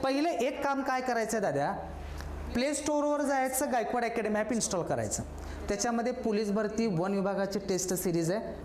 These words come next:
मी सगळं सांगतोय. त्याच्या अगोदर तुम्हाला काय फोटोज दाखवतो दाद्या, सगळ्यांना दिसत असेल,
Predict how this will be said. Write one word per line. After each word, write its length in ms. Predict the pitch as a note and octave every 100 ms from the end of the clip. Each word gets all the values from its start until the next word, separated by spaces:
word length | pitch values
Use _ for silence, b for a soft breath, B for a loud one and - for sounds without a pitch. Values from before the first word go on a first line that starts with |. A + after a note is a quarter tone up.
| -
मी 80 | A#3+
सगळं 280 | C#4 B3
सांगतोय. 420 | B3 B3+ G3+ A3+ A#3
त्याच्या 500 | A#3 - A3 G#3 A3+
अगोदर 240 | G#3+ G#3+
तुम्हाला 280 | A3 G#3 G#3
काय 120 | A3
फोटोज 360 | A3+ B3+ E3 D3
दाखवतो 360 | C3 - A#2+
दाद्या, 240 | F#3 F#3+ - - - B B -
सगळ्यांना 360 | A3 G#3+ A3
दिसत 320 | G3+ G#3+ A3+ A3
असेल, 280 | G#3+ A3+